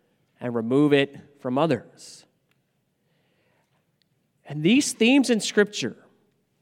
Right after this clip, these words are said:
also form the working out of his promises made to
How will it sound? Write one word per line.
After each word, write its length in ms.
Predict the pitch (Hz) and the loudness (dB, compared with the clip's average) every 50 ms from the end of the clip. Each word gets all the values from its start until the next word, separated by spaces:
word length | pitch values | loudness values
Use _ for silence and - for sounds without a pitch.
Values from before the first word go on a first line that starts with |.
| _ _ _ _ _ _ _ _ _ _ _ _ _ _ _ _ _ | _ _ _ _ _ _ _ _ _ _ _ _ _ _ _ _ _
also 520 | - 170 220 269 277 - - - 233 233 | 2 4 4 4 4 2 2 2 2 2
form 580 | 226 226 - - 185 165 170 175 175 175 175 160 | 2 -2 -6 -2 0 2 4 4 4 2 2 4
the 120 | 151 143 | 4 2
working 560 | 131 123 127 151 185 226 247 - 285 247 208 170 | 2 2 2 2 2 2 2 2 0 0 2 2
out 460 | 151 147 147 156 175 190 - - 147 - _ _ _ _ _ _ _ _ _ _ _ _ _ _ _ _ _ | 4 4 4 2 2 0 -4 -10 -18 -20 _ _ _ _ _ _ _ _ _ _ _ _ _ _ _ _ _
of 160 | - 139 135 | -14 -12 -4
his 200 | - 160 143 - | -2 -4 -2 -4
promises 1080 | - - - - 175 190 233 254 254 233 - - - 180 180 175 175 175 - - - - - _ _ _ _ | -8 -14 -6 -2 2 4 4 4 4 2 0 0 0 2 2 2 0 -2 -6 -10 -12 -14 -18 _ _ _ _
made 720 | - 135 143 147 160 165 170 180 175 175 175 160 160 151 - - _ _ _ _ _ _ - | -14 -10 -2 0 2 4 4 4 6 4 4 2 -2 -8 -10 -16 _ _ _ _ _ _ -10
to 220 | - 170 160 | -6 -6 -6